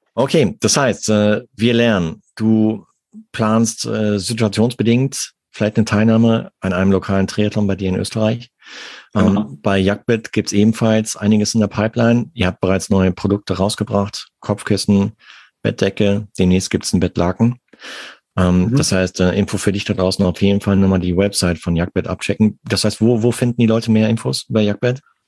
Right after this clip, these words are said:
Speaker 2: Auf jagdbett punkt de.
Speaker 1: Mhm.
Speaker 2: Und für deine Hörer haben wir natürlich noch, noch etwas Spezielles vorbereitet, ein kleines Goodie. Und als
Speaker 1: Echt?
Speaker 2: Dankeschön dann auch, ja, genau, einfach eingeben an, also jagdbett punkt de, geschrieben mit Y A K, dann das
Speaker 1: Ja.
Speaker 2: bett punkt de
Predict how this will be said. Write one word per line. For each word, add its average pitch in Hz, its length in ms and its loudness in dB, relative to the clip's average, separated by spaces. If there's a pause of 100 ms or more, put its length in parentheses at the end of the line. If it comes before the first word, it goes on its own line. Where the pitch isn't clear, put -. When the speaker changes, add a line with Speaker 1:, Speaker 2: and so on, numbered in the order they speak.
(380)
Speaker 2:
Auf 131 260 -2
jagdbett 127 440 0
punkt - 40 -2
de. 127 420 0 (360)
Speaker 1:
Mhm. 87 100 -4
Speaker 2:
Und 123 500 4
für - 280 -2
deine 127 320 0
Hörer 123 260 2
haben 123 120 -6
wir 123 60 -4
natürlich 120 320 -2
noch, 117 120 -4
noch 113 240 -6
etwas - 500 -2
Spezielles - 540 0
vorbereitet, 131 580 2
ein 117 140 -2
kleines 110 400 -2
Goodie. 151 340 2 (200)
Und 120 120 -10
als 117 120 -4
Speaker 1:
Echt? - 160 -6
Speaker 2:
Dankeschön 123 500 -2
dann 120 160 0
auch, 113 260 0
ja, 120 220 4
genau, 117 360 0 (560)
einfach 123 440 -4
eingeben 117 520 -2
an, 113 300 -4
also 117 240 2
jagdbett 120 640 0
punkt - 20 -10
de, 123 360 2
geschrieben 120 340 -4
mit 110 180 -6
Y 127 540 -2
A 107 140 0
K, 170 420 0 (160)
dann 110 100 -4
das - 200 -6
Speaker 1:
Ja. 120 80 0
Speaker 2:
bett - 240 -2
punkt - 320 -6
de 120 320 2